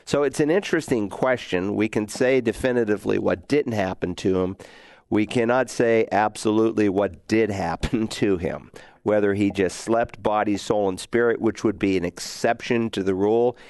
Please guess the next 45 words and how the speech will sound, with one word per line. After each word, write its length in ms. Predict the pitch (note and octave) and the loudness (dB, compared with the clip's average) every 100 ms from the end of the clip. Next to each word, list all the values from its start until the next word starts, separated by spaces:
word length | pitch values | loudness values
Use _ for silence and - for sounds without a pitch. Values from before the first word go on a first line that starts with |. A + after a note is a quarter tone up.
| - - | -20 -4
and 120 | F#2+ | 0
I 80 | F#2 | 2
would 160 | F#2+ F#2+ | 2 2
not 380 | F#2+ F#2+ F2+ F#2 | 0 -2 -6 -2
build 300 | A2+ A2+ G#2 | 0 2 0
a 40 | |
doctrine 600 | F#2+ F#2 G#2 - A2 G2+ | 0 0 0 0 -2 0
like 200 | F#2 F#2 | -2 -4
Seventh-day 580 | - G#2+ G2 F#2+ G2 F#2+ | -2 0 0 0 0 2
Adventists 640 | F#2+ G2+ G2+ A2 G#2 - - | 2 2 2 0 -2 -6 -4
do, 340 | G#2+ G#2 A#2 | 0 4 2
because, 600 | G#2+ F#2 - G2 F#2 F2+ - - - - | 0 -4 0 0 2 -2 -12 -20 -20 -6
again, 400 | F#2+ G2 A2 G#2+ | -4 0 2 2
on 160 | G2+ G2 | 2 0
this 180 | F#2+ B2 | 0 -2
side 300 | - A2+ G2+ | 0 0 2
of 60 | G2 | 0
the 60 | |
cross, 440 | G2 - G2 F#2+ - | -2 0 0 0 -2
it 80 | F#2+ | -2
is 100 | F2+ | -2
so 380 | - A2+ G2+ | -2 0 0
clear 540 | - - C3+ D#3+ B2 G#2 | -2 -6 0 2 4 2
to 60 | |
be 140 | G2 F#2+ | 2 2
absent 340 | G2+ - A2 | 2 0 -6
from 140 | - F#2+ | -4 -2
the 100 | F#2+ | 0
body 380 | F#2+ F#2+ F#2+ | 2 2 2
is 260 | G2+ A2 - | 0 -2 -2
to 100 | - | -2
be 160 | G2+ F#2 | 0 -2
present 420 | - G#2 G2+ G2 | 0 0 2 0
with 140 | F2+ | -2
the 60 | - | -4
Lord, 420 | F#2+ F#2 F#2 G2+ - - - - _ - | -2 0 0 -2 -6 -20 -20 -20 _ -4
that 320 | G2 G2+ F#2+ | 0 0 0
to 100 | - | -2
live 300 | G#2+ A2+ A2+ | 2 2 2
is 160 | G2+ - | 0 0
Christ, 460 | - A2+ G#2+ - | -2 2 0 -2
to 100 | - | -4
die 480 | F2+ E2+ G2 F#2+ G#2 | -4 -2 0 2 2
is 300 | G#2 F#2+ F#2 | 2 2 -2
gain, 580 | F2 G2+ F#2+ F#2+ F#2+ G#2+ | -2 0 0 0 0 -4